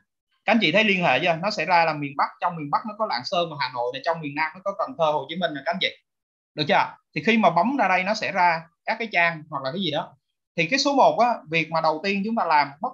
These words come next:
cứ một cái website nào, chúng ta phải xây dựng một cái menu. Menu nó chính là cái gì? Là cái, cái dẫn đường cho chúng ta.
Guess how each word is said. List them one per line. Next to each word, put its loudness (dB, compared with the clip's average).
cứ -10
một -10
cái -10
website 0
nào, -2
chúng -4
ta 2
phải -6
xây -8
dựng -6
một -10
cái -18
menu. -6
Menu 0
nó 0
chính -2
là -8
cái -4
gì? -4
Là -4
cái, -12
cái 0
dẫn 2
đường -2
cho -2
chúng -4
ta. 0